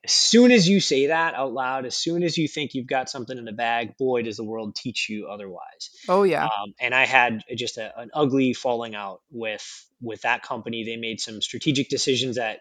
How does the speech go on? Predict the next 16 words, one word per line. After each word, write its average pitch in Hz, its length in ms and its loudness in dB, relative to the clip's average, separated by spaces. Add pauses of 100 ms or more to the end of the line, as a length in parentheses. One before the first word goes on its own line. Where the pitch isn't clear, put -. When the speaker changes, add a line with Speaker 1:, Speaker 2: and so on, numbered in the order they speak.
Speaker 1:
that 110 160 -8
went 117 180 -14
left 127 300 2
while 107 120 -4
I 113 120 -2
was 113 100 -6
going 110 300 -10
right. 143 300 6 (600)
And, 120 300 -2
you 139 60 -6
know, 120 80 -6
long 139 280 4
story 135 280 4
short, 139 360 2
we 139 140 4
are 113 240 0